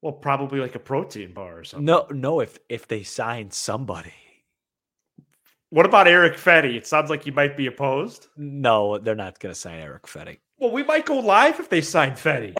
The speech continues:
Speaker 2: <laughs> No.
Speaker 1: The K B O M V P.
Speaker 2: Well, they, uh, you know, the good
Speaker 1: <laughs>
Speaker 2: news is, is that guy Edwin Escobar, it seems like he's been signed five different times because
Speaker 1: He, yeah, he got signed again Monday.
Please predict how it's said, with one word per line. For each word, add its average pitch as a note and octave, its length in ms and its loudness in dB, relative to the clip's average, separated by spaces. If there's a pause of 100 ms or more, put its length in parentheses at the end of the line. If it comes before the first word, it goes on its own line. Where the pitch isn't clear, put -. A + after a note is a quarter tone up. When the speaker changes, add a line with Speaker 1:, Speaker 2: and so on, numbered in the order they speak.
(260)
Speaker 2:
<laughs> A#3 380 8
No. - 220 4 (1300)
Speaker 1:
The C#3 80 -10
K E3 240 2
B D#3+ 200 0
O C#3+ 120 6
M C#3 140 4
V C#3 160 -4
P. A#2+ 400 -8 (840)
Speaker 2:
Well, G#3+ 160 6
they, G3 140 6
uh, - 360 -14
you F#3+ 160 2
know, G3 120 10
the E3+ 100 0
good G#3+ 200 4
Speaker 1:
<laughs> - 20 -8
Speaker 2:
news F3+ 180 -4
is, E3+ 200 -4
is D3+ 120 -6
that D#3+ 180 0
guy E3+ 200 4
Edwin D#3+ 280 0
Escobar, G3+ 560 -2
it E3+ 100 -8
seems F#3 220 -12
like D#3 120 -6
he's F3+ 180 -14
been D#3 160 -10
signed D#3 380 0
five D3+ 300 4
different C#3+ 340 -4
times C3 480 0
because C#3+ 300 -4
Speaker 1:
He, G#3+ 220 -2
yeah, A#3+ 180 8
he F3+ 100 0
got G3 260 4
signed G3 340 4
again E3 420 2
Monday. C#3 520 -2